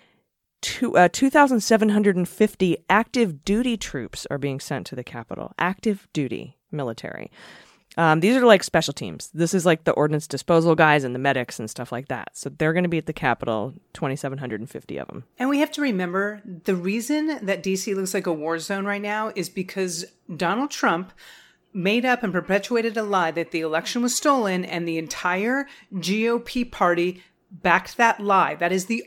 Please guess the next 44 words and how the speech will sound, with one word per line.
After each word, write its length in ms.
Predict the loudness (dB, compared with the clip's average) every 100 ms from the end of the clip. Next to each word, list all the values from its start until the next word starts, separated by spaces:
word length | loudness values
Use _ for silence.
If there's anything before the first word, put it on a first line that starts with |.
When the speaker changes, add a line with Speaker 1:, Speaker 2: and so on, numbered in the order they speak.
| -4
Speaker 2:
only 480 | 0 2 2 4 2
reason 560 | 0 0 0 -2 -2
this 180 | -4 -6
is 120 | -8
happening. 480 | -8 -8 -8 -12 -18 _ -10
Speaker 1:
Mm-hmm. 280 | -8 -4 -6 -4 6
Yeah, 200 | 6 8
and 140 | 6
they 100 | 8
wanted 280 | 8 4 4
to 80 | 0
disenfranchise 800 | 0 -2 0 2 2 2 0
millions 340 | 2 2 2 0
of 100 | 2
black 280 | 4 4 2
voters, 420 | 0 0 -2 0
and 180 | 0 4
now 200 | 6 8
they're 120 | 6
doing 380 | 6 6 4 0
Martin 400 | -2 0 0 0
Luther 160 | -2
King 400 | -4 -4 -4 -6 -6
quotes 340 | -4 -4 -4
today, 340 | -6 -6 -8 -12
of 100 | -10
course. 400 | -6 -6 -6 -16 -2
Speaker 2:
Oh, 380 | 2 4 4 2
I 260 | 2 2 2
almost, 360 | -2 -4 -8 -6
oh, 140 | -4
that 380 | -2 -2 -4 -6
put 200 | -10 -8
me 160 | -8 -8
over. 340 | -8 -10 -12 _ _ _ _ _ -6
Oh, 220 | 0 0
especially 480 | 0 0 2 4 2
Lindsey, 480 | 2 0 0 -6 -6
Lin-, 420 | -4 -4 -4 -4
Lindsey 300 | -2 -4 -4
Graham, 320 | -2 -2 -2
bless 280 | 0 0 0
her 160 | -6
heart, 360 | -2 0 0 -4